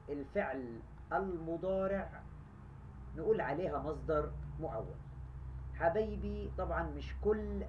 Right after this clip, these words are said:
أن زائد الفعل المضارع مصدر مؤول. خدعوك فقالوا إن كل، آه، أن زائد الفعل المضارع مصدر مؤول.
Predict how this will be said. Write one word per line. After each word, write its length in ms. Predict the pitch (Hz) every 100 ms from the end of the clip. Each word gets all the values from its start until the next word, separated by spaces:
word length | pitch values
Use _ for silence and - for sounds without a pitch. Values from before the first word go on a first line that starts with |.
| -
أن 380 | 185 190 190 165
زائد 280 | 170 170 147
الفعل 380 | 139 - 160 160
المضارع 540 | 131 127 156 170 165
مصدر 380 | 135 151 - 127
مؤول. 240 | 113 - - - - - - - - - - -
خدعوك 400 | 165 165 185 214
فقالوا 460 | 190 156 180 233 233
إن 160 | 180 170
كل، 320 | 202 208 202 - - -
آه، 460 | 151 143 139 135 180
أن 240 | 202 202 196
زائد 400 | 147 170 175 175 156 - -
الفعل 380 | 135 190 160 156
المضارع 500 | 123 127 156 156 131
مصدر 420 | 143 - 139 120 - -
مؤول. 220 | 120